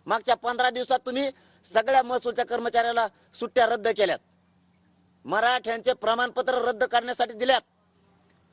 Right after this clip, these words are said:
का तुम्ही आमचे असणारे पुरावे लपवण्यासाठी त्यांना सुट्ट्या दिल्यात?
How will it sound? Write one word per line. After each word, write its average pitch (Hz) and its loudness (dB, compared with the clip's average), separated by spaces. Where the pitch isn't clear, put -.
का 220 4
तुम्ही 247 -2
आमचे 233 0
असणारे 247 0
पुरावे 262 2
लपवण्यासाठी 269 0
त्यांना 262 -2
सुट्ट्या 247 -2
दिल्यात? 208 2